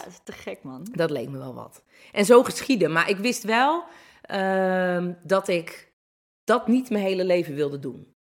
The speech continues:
Speaker 2: Want ik was echt twintig of zo dat ik mijn eerste reis maakte, negentien zelfs. En aan boord zaten natuurlijk ook allemaal vaders en moeders. En wij stonden op de kade en, ehm, ik weet nog heel goed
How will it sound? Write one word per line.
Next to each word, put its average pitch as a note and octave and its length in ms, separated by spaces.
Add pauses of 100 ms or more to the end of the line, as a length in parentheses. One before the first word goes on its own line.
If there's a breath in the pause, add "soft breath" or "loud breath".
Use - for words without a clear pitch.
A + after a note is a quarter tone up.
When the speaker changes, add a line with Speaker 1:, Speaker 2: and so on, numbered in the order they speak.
(300)
Speaker 2:
Want - 40
ik D3 80
was F3+ 180
echt - 180 (140)
twintig A3+ 400
of G#3 60
zo G#3 260
dat G#3 120
ik - 80
mijn G3+ 120
eerste G3+ 240
reis G#3 280
maakte, A3+ 300
negentien A3 520
zelfs. B3 480 (640 loud breath)
En G3+ 180
aan G3+ 180
boord C#4+ 240
zaten C4+ 320
natuurlijk B3 280
ook C4+ 100
allemaal G#3 260
vaders A3+ 420
en F3+ 120
moeders. - 640 (500)
En G#3+ 200
wij G#3 100
stonden G#3+ 340
op F#3 100
de F#3 120
kade A3+ 360
en, E3+ 520
ehm, D#3 480 (880)
ik D3 100
weet D#3+ 140
nog D#3+ 100
heel F#3 200
goed - 300